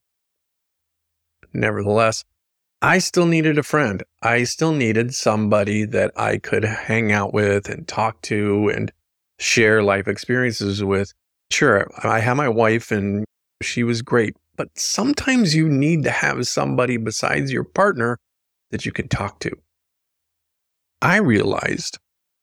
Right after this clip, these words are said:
when my life was falling apart, the thing that was missing was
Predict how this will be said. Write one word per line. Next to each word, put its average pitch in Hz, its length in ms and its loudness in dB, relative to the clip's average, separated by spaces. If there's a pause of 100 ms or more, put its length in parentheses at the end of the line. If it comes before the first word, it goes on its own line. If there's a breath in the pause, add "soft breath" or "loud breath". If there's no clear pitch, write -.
when 110 180 -4
my 104 120 2
life 120 240 0
was 110 120 -4
falling 107 320 -2
apart, 123 440 0 (520)
the 135 60 -14
thing 202 380 0
that 104 160 -2
was 107 160 -10
missing 120 560 -2
was 107 280 0